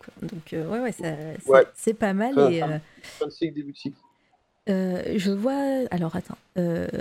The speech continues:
Speaker 1: oui, il y a Zitoun qui, qui continue et qui deman-, qui dit, « La B D peut être fa-, euh, fa-, tellement chronophage que c'est sûr que c'est décevant de passer un an sur un tome qui te rémunère au smic. » Voilà, on re-, pour revenir, euh, sur la partie,
Speaker 2: Ouais,
Speaker 1: euh,
Speaker 2: ouais, voilà.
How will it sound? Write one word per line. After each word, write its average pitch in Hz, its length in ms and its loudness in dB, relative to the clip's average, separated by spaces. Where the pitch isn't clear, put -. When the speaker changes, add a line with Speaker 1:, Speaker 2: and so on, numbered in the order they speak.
Speaker 1:
oui, 208 120 4
il 180 60 -4
y 180 60 2
a 170 60 4
Zitoun 262 340 0
qui, 208 400 0
qui 208 140 -4
continue 226 520 0
et 294 100 -2
qui 208 160 -2
deman-, 196 400 0
qui - 140 -2
dit, « 254 220 2
La 214 120 2
B 170 100 2
D 233 200 0
peut 202 120 0
être 175 140 -2
fa-, 226 120 0
euh, 170 80 2
fa-, 165 260 0
tellement 247 300 0
chronophage 240 680 2
que 190 120 0
c'est 180 160 0
sûr - 320 -4
que 202 100 4
c'est 185 200 -4
décevant 202 580 0
de 202 80 2
passer 180 400 0
un 226 240 2
an 247 100 0
sur 196 220 -2
un 175 100 0
tome 233 200 0
qui - 100 -8
te - 100 -4
rémunère 180 500 0
au 175 60 0
smic. » - 480 -6
Voilà, - 320 -6
on 143 100 -4
re-, - 200 -6
pour 165 120 0
revenir, 170 400 0
euh, 139 140 -2
sur - 160 -2
la 156 100 0
partie, 151 440 -4
Speaker 2:
Ouais, 185 140 12
Speaker 1:
euh, 196 60 12
Speaker 2:
ouais, 202 220 12
voilà. 143 260 12